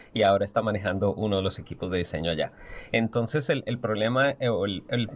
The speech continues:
el problema de desarrollo profesional no solamente es darle las oportunidades dentro de la organización que la gente necesita, sino también, eh, buscar,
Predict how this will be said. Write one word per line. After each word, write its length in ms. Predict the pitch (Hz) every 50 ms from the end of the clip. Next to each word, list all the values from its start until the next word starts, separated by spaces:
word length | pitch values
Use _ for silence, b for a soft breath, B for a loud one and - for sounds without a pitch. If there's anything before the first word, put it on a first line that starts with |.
| - -
el 120 | 131 123 -
problema 340 | 131 120 113 107 113 127 143
de 40 | 143
desarrollo 340 | 139 - - - 104 113 110
profesional 720 | - 139 127 - 110 - - 95 95 95 95 101 104 101 B B B B B B
no 100 | - 113
solamente 840 | 107 - 131 131 131 131 131 127 127 127 127 135 123 123 127 123 123
es 260 | 120 117 - - - - _ _ -
darle 400 | 110 107 110 107 117 131 143 147
las 340 | 156 147 135 123 - - 127
oportunidades 600 | - - - - - 98 98 98 95 101 110 107
dentro 340 | 127 123 117 - 110 95
de 340 | 92 95 90 85 82 85 85 87 90
la 100 | 98 98
organización 680 | 92 - 92 90 90 85 - 90 85 - 113 104 110
que 140 | - - 120
la 80 | 107 95
gente 220 | 101 95 - 107 110
necesita, 560 | 113 - 117 98 - 117 107 - - 90 85
sino 400 | - - - 147 139 135 120 110
también, 500 | - 110 101 95 98 101 104 117 143 B B B B B B B -
eh, 220 | 110 107 107 104
buscar, 640 | 98 107 110 104 - - 110 107 110 113 113 113